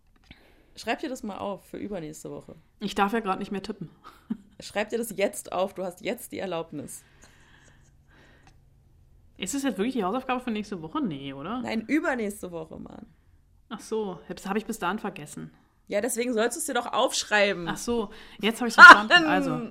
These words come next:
Speaker 1: Oh.
Speaker 2: Filme, die es nicht geben sollte.
Speaker 1: Filme, die es nicht geben sollte, ja, das finde ich gut.
Speaker 2: Fast alles mit Adam Sandler.
Speaker 1: <laughs> Ja, das stimmt. Fast alle Musicals.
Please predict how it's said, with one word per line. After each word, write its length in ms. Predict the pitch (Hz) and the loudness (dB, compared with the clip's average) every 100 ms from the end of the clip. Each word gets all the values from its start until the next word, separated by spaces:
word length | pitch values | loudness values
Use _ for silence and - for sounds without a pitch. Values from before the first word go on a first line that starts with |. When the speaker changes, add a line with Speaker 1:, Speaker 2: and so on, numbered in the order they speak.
| - | -14
Speaker 1:
Oh. 640 | - 139 208 214 214 214 214 | -6 2 4 6 6 4 2
Speaker 2:
Filme, 380 | 214 247 233 - - - - - - - | 2 0 -2 -6 -12 -18 -20 -20 -20 -6
die 120 | 214 | -4
es 120 | 208 202 | -2 -4
nicht 200 | 190 - | -8 -6
geben 220 | 160 160 | -6 -4
sollte. 340 | 139 131 139 - - - - - - - - - - - - - - - - - - - - | -8 -10 -12 -16 -20 -20 -20 -20 -20 -20 -20 -20 -20 -20 -20 -20 -20 -20 -20 -20 -20 -20 -20
Speaker 1:
Filme, 500 | - - 214 269 302 | -20 -6 -2 -2 -2
die 100 | 226 | -4
es 100 | 226 | -6
nicht 160 | 214 214 | -8 -8
geben 260 | 202 220 190 | -10 -8 -8
sollte, 360 | 175 - - - | -10 -12 -12 -12
ja, 80 | |
das 180 | 233 - | -12 -12
finde 140 | 226 - | -12 -12
ich 100 | - | -16
gut. 220 | 208 - - - - - - | -18 -20 -20 -20 -20 -20 -20
Speaker 2:
Fast 400 | - - 214 - | -10 -4 -2 -4
alles 300 | - 185 185 | -8 -6 -6
mit 180 | 185 - | -8 -8
Adam 220 | 170 165 | -10 -10
Sandler. 560 | 165 - 151 147 - 165 - - - | -12 -12 -12 -12 -16 -18 -20 -20 -6
Speaker 1:
<laughs> 720 | 220 - 302 302 294 269 262 - 233 269 - 285 - - _ _ | -4 4 8 10 10 8 4 0 -2 -6 -6 -8 -10 -18 _ _
Ja, 80 | 262 - | -10 -10
das 240 | 262 - | -16 -16
stimmt. 200 | - 330 - - - - - _ - - - _ | -16 -16 -18 -20 -20 -20 -20 _ -20 -20 -20 _
Fast 400 | - - 208 - | -18 -12 -10 -10
alle 160 | 190 196 | -10 -10
Musicals. 680 | 190 208 180 - - - | -10 -12 -14 -20 -20 -20